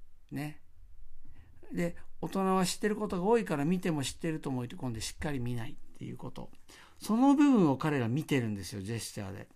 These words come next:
で、何かっていうと、例えば、動物をジェスチャーで表現するって言った時に、例えば象って言ったら、もう高学年以上だと、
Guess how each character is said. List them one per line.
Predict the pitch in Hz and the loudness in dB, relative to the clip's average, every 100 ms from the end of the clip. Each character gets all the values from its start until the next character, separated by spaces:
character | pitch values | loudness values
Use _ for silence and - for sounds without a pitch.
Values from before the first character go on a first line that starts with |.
| - _ - - - - - - | -20 _ -20 -20 -20 -20 -20 -2
で、 | 170 147 110 - - _ - | 2 4 2 -4 -18 _ 2
何 | 196 294 262 | 6 6 6
か | 139 | 2
っ | |
て | 123 - 113 | -2 -4 -6
い | 107 | -6
う | |
と、 | 104 143 131 110 - - - | -2 0 0 0 -8 -6 0
例 | 330 214 | 4 4
え | |
ば、 | 123 113 104 - - - - - - | 2 0 -2 -6 -16 -20 -20 -12 -4
動 | 143 233 311 | 2 6 6
物 | 311 311 - 302 | 6 4 4 6
を | 262 151 | 8 8
ジ | 180 | 6
ェ | 240 | 4
ス | - | 2
チ | - | 2
ャ | 127 | 2
ー | 110 | 2
で | 110 160 | 0 4
表 | 160 147 | 6 6
現 | 131 | 4
す | - | 2
る | 107 | -6
っ | |
て | 101 - | -8 -10
言 | - | -14
っ | |
た | - 127 | -12 -12
時 | 135 135 | -12 -8
に、 | 123 - 127 | -8 -6 -4
例 | 247 | 0
え | |
ば | 190 110 | 0 -2
象 | 117 220 233 | 2 4 4
っ | |
て | - - | 2 -8
言 | 98 | -12
っ | |
た | - 127 | -10 -8
ら、 | 120 117 - _ _ _ - - - - | -4 -4 -6 _ _ _ -20 -20 -20 -2
も | 190 160 | 4 4
う | - | 6
高 | 247 | 6
学 | 277 277 285 | 8 8 6
年 | 285 | 8
以 | 269 | 6
上 | 175 | 4
だ | 120 | 0
と、 | 110 127 117 | -2 0 0